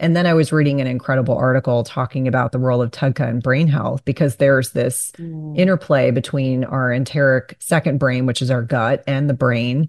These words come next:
Speaker 1: And so for me, I think Tudka has been one of these products that I, I use sparingly and only in people that it's appropriate for. But I think for me has really been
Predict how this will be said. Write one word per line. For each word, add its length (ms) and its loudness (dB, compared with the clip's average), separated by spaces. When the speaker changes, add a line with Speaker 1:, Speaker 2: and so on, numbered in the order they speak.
Speaker 1:
And 220 0
so 360 4
for 200 -4
me, 360 0
I 120 -2
think 200 -4
Tudka 460 2
has 160 0
been 260 0
one 180 0
of 100 -2
these 180 -2
products 520 0
that 120 0
I, 220 4
I 20 0
use 340 4
sparingly 840 0
and 120 -2
only 260 0
in 100 -2
people 300 -2
that 120 0
it's 180 -2
appropriate 580 0
for. 240 0
But 160 0
I 80 2
think 280 -2
for 100 0
me 180 0
has 160 -4
really 300 2
been 460 0